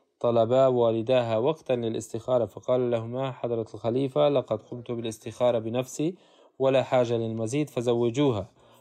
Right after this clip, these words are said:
وهكذا تم الزواج، وبفضل الله تعالى عشنا وحد-، واحد وخمسين عامًا من الزواج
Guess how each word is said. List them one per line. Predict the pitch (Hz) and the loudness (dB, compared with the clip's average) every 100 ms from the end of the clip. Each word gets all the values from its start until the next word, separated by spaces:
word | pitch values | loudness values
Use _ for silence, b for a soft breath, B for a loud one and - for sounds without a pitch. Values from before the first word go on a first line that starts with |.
| _ | _
وهكذا | - 104 104 113 120 117 110 107 104 | -2 0 2 2 2 0 2 4 2
تم | - 120 120 | 0 -2 -2
الزواج، | 107 110 107 123 147 143 | -2 0 2 4 4 2
وبفضل | 139 107 - 113 113 | -2 -2 -8 -6 -2
الله | 110 110 | 0 0
تعالى | 104 110 110 120 117 113 113 - | 0 -2 2 4 4 4 2 2
عشنا | 120 117 120 113 | -4 -6 -6 -2
وحد-، | 127 131 127 117 - | -2 -2 -2 -2 -2
واحد | 127 131 - 113 | 0 0 0 -4
وخمسين | 110 113 - 120 | -4 -6 -6 -6
عامًا | 110 113 113 | -4 -4 -4
من | 110 107 | -4 -4
الزواج | 104 110 117 127 127 | -4 -2 2 2 2